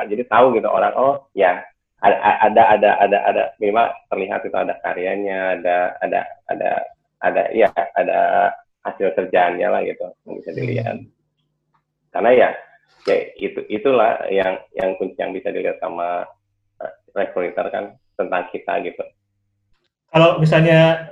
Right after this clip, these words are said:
Speaker 2: Dribbble versus website sendiri, lebih bagus yang mana? Atau dua-duanya?
Speaker 1: Dua-duanya sih kalau, kalau, kalau saya bilang.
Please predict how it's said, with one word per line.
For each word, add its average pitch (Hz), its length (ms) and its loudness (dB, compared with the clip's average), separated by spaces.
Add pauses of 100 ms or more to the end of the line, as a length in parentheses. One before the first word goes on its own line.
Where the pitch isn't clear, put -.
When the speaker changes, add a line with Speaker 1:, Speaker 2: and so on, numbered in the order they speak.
Speaker 2:
Dribbble 143 400 2
versus 156 400 0
website 143 400 -2
sendiri, 151 640 -4
lebih 127 240 -4
bagus 120 320 -6
yang - 80 -8
mana? 117 240 -8
Atau 127 160 -4
dua-duanya? 123 560 -4 (1900)
Speaker 1:
Dua-duanya 110 560 6
sih 165 160 2
kalau, 107 240 6
kalau, 104 400 2
kalau 98 160 -2
saya 98 160 -4
bilang. 98 400 -8